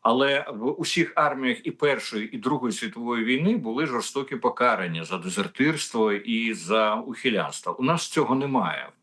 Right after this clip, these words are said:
Фактично у нас є добровільна війна. Держава навіть ще не включила машини примусу. Фактично, бодай якимсь найменшим примусом займаються тільки Т Ц К, оці от військові.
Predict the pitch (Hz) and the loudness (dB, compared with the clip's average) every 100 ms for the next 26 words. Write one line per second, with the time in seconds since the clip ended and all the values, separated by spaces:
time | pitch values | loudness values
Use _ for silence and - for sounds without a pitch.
0 | _ - 180 - 135 131 156 - 120 104 | _ -6 -4 2 4 4 2 0 -2 0
1 | 120 104 123 120 95 80 80 87 78 65 | 0 0 0 0 -2 -2 -6 -6 -4 -6
2 | 64 - - - - - - 107 160 156 | -6 -12 -12 -10 -10 0 2 4 4 4
3 | 127 139 127 117 - 127 127 - 123 113 | 2 2 0 0 2 2 2 0 0 2
4 | - 151 135 117 - - _ 110 123 - | 2 4 4 2 0 -16 _ 2 4 2
5 | 143 127 110 - 127 123 95 - - 65 | 2 2 0 0 2 2 0 -4 -12 -14
6 | - - - - - 110 170 170 151 120 | -18 -20 -20 -14 -12 -2 0 2 2 2
7 | - 123 123 120 170 127 131 - 165 151 | 0 -2 0 2 2 0 -4 0 2 2
8 | - 117 117 120 135 127 - 104 131 156 | 0 -2 0 2 0 -2 -4 -6 -4 -4
9 | 143 117 104 95 104 113 123 117 - 104 | -4 -2 -2 0 2 2 4 2 -2 -6
10 | - 117 104 - 104 101 98 98 117 110 | -2 0 0 2 4 4 2 0 -4 -4
11 | 95 - 87 67 73 - 92 90 92 110 | -4 2 2 2 -4 -4 -2 0 2 2
12 | 104 - 95 78 65 | 2 0 0 0 -2